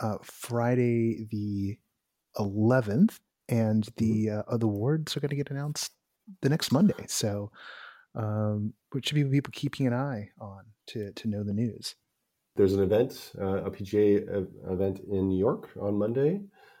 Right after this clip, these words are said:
Speaker 2: uh, where all the finalists have been invited. I don't know how many one will show due to covid and travel, but, um, the, the winner will be given a chance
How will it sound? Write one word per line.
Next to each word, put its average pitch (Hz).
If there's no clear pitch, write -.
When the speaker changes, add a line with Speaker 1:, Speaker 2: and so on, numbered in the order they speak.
Speaker 2:
uh, 90
where 90
all 101
the 92
finalists 95
have 85
been 90
invited. 113
I 98
don't 95
know 90
how 82
many 87
one 82
will 85
show 117
due 90
to 85
covid 90
and 82
travel, 95
but, 82
um, 80
the, 85
the 82
winner 85
will 85
be 87
given 87
a -
chance 92